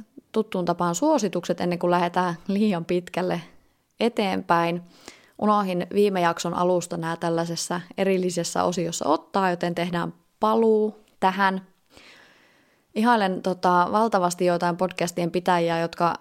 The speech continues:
on joka jaksoon aina kuunnelleet ihan hirveän määrän jotain hyviä äänikirjoja tai katsoneet jotain eettisiä dokumentteja, kun ite niin kun tällä hetkellä oikeastaan tapan sitä vapaa-aikaani siihen, että katon jotain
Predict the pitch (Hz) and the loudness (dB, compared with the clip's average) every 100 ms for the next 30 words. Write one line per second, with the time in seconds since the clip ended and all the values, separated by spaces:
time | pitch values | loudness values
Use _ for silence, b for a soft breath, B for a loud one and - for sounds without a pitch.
0 | - 180 175 180 170 170 175 180 180 170 | -6 -2 -2 2 2 2 0 0 0 -2
1 | 180 170 170 185 180 165 170 175 170 165 | 0 -2 0 0 2 0 -2 -2 -6 0
2 | 208 185 175 165 170 170 160 165 160 170 | 0 2 0 0 2 2 0 -2 0 -2
3 | 175 185 180 170 175 170 170 170 165 170 | 0 2 2 4 2 0 0 -2 0 0
4 | 165 165 165 175 180 165 165 165 170 170 | 0 -2 0 -2 -2 -4 -4 -4 0 0
5 | 170 B B B B B - 180 180 175 | -2 B B B B B 0 0 2 0
6 | 170 170 180 190 175 170 175 170 165 165 | 0 2 2 2 2 -2 0 0 0 0
7 | 170 165 _ - 185 202 185 170 170 175 | -2 -4 _ -6 0 2 0 -2 -2 -4
8 | - b - 185 175 170 - 165 165 175 | -6 b -2 2 2 0 -4 0 2 2
9 | 170 180 - 170 175 175 175 170 165 170 | 0 -4 -2 0 0 2 2 0 -2 0
10 | 175 185 165 165 165 170 170 175 180 165 | 2 2 4 2 0 -2 -2 0 0 0
11 | 165 165 175 175 170 165 156 165 165 | -4 -6 -4 -2 0 0 2 2 2